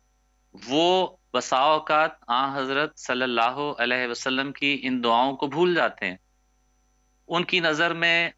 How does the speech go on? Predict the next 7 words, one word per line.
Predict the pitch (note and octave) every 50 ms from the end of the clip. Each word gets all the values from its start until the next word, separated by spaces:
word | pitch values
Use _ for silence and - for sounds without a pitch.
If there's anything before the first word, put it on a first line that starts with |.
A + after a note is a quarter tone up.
| _ _ _ _ -
आ | C3 C3 D3 D3+
हज़रत | C#3+ C#3+ C#3 D3+ D#3+ E3 D#3+
सल्लल्लाहु | - - D#3 C#3 D3 C#3+ C#3 C3+ C3+ C#3 C#3+ D3 D#3 D3+ D3+
अलैहि | - B2 B2 B2+ C3+ C3+
वसल्लम | C3+ C3+ C3+ - - C#3 C#3 C#3
की | C3 - C3+
तबलीग | - - B2 A2 G#2 A2+ A#2 B2+ C3+ C#3+ D#3 D#3+ D3+